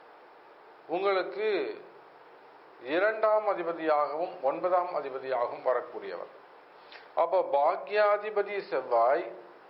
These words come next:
தனகாரகன் செவ்வாய் கன்னியிலே அமர்ந்திருக்கிறார். அப்படி பார்க்கின்ற பொழுது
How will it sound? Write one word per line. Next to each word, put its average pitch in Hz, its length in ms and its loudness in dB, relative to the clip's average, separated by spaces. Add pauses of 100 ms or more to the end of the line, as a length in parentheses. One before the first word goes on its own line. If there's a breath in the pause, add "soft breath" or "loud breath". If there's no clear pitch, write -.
(960)
தனகாரகன் 196 760 2
செவ்வாய் 127 640 0 (760)
கன்னியிலே 180 540 0
அமர்ந்திருக்கிறார். 110 1040 0 (1300)
அப்படி 175 280 2
பார்க்கின்ற 190 600 0
பொழுது 143 680 -4